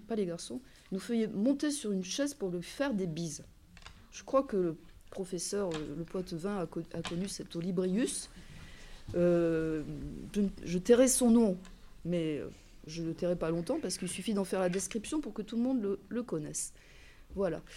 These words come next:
Ensuite, euh, quand j'ai choisi l'orientation, euh, j'ai fait maths sup à la sortie du lycée, comme ça, un peu par hasard, parce que j'avais la capacité de le faire. Et là, effectivement, je suis tombée dans une classe où il y avait encore très peu de filles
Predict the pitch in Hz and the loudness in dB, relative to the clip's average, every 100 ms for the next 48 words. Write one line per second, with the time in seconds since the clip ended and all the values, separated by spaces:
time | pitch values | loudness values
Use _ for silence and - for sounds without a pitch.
0 | - - - - 226 - 370 339 - 220 | -18 -18 -8 -4 -2 0 0 0 2 4
1 | 214 208 208 220 214 208 190 196 190 - | 6 6 4 -2 -4 -6 -4 -4 -4 2
2 | 233 233 247 208 190 196 185 190 - 208 | 2 4 4 4 4 2 0 -2 -2 -2
3 | 208 202 170 160 160 190 - 247 233 - | 0 0 0 0 -2 -4 2 2 2 0
4 | 240 285 - - - - - - - - | -2 -2 -6 -20 -20 -20 -20 -20 -20 -12
5 | - 175 175 170 170 180 170 156 - 185 | -4 -2 -2 -6 -6 -6 -6 -6 -4 -2
6 | 208 208 196 196 196 214 214 190 214 202 | 2 4 4 6 6 6 4 4 6 6
7 | 180 175 - 180 190 180 175 180 170 170 | 6 2 -2 -8 -6 -2 0 0 0 0
8 | 160 180 - 226 185 170 175 190 - - | -2 -4 -2 -2 -2 -2 -2 -2 -6 -14
9 | - - - - - - - 196 240 302 | -14 -12 -10 -12 -16 -18 -6 6 8 8
10 | 277 - 226 226 269 285 214 - 226 226 | 6 0 0 4 4 2 -4 -6 -2 0
11 | 262 214 202 190 247 277 214 202 208 226 | 2 2 -2 2 2 2 0 0 4 2
12 | 202 - 294 311 - - 294 285 269 - | 2 2 4 4 0 -2 0 0 -6 -6
13 | 226 233 | -6 -6